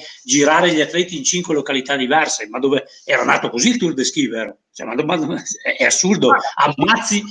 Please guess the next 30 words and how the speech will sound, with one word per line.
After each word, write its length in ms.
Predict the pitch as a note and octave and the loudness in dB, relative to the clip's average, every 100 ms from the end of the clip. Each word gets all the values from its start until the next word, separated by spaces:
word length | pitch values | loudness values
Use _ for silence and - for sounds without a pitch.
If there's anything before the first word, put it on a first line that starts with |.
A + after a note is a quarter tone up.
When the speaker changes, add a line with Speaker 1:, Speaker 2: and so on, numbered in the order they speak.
| - - - | -14 -20 -4
Speaker 1:
ammazzi 520 | D3+ D#3 F#3+ A3+ - | -2 2 2 2 2
gli 100 | E3 | 2
atleti 680 | D#3+ D#3 F#3+ F#3+ B2+ G#2+ _ _ _ _ _ | 2 2 0 0 -4 -8 _ _ _ _ _
per 200 | C#3+ B2+ | -4 0
fare 200 | E3 E3+ | 2 2
un 100 | C#3+ | 2
Tour 120 | D#3 | -2
de 120 | C#3+ | 0
Ski, 500 | C3 - F#3 G#2 - _ _ _ | 0 2 2 0 -8 _ _ _
per, 180 | - B2+ | -12 -2
Speaker 2:
Ma 80 | C4+ | 2
io 60 | - | 4
Speaker 1:
per 80 | |
Speaker 2:
mi 40 | - | 6
Speaker 1:
girare 200 | C#3+ - | 4 2
Speaker 2:
ricordo 140 | - - | -2 -6
Speaker 1:
sei 140 | E3+ - - - | -8 -4 -2 0
località 180 | - | 0
Speaker 2:
Nove 120 | - C4 | -2 0
Speaker 1:
diverse. 440 | C4 C#4+ - - | 2 4 2 -4
Speaker 2:
Miesto, 260 | D#4 F#4 - _ _ | -6 -6 -8 _ _
Nove 260 | G3 A3+ | 2 4
Miesto, 680 | B3 C#4 D#4+ - - D4+ D4 - | 4 2 2 0 2 2 2 2
Oberhof, 640 | C#4 B3 D4+ D4 D4+ - - C#4+ - | 2 4 2 2 2 -4 -8 -12 -4
Oberstdorf, 960 | A#3 D4 C4 D4+ A#3 F#3+ C#4 C4+ - C#4 _ _ | 0 0 0 -4 -4 -4 -4 -4 -10 -14 _ _
Svizzera, 640 | F3+ E3+ C4 D4 - C#4 C4 | -18 -10 -6 -6 -4 -2 -2
Italia, 400 | A#3+ B3+ C#4 C#4+ | 0 2 2 0
cioè 160 | - F3+ | -8 -10
una 120 | C#3 | -10
roba 380 | C#3+ D3+ C#3 | -10 -10 -12